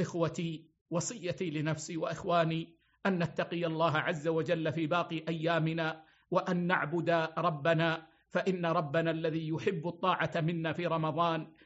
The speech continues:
يحبها منا في كل زمان.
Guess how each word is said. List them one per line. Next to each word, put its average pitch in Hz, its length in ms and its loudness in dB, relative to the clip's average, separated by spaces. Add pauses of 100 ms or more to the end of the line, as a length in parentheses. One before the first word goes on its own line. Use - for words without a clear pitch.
(140)
يحبها 170 680 0
منا 165 540 -2 (180)
في 170 180 -2
كل 165 640 0 (240)
زمان. 160 640 2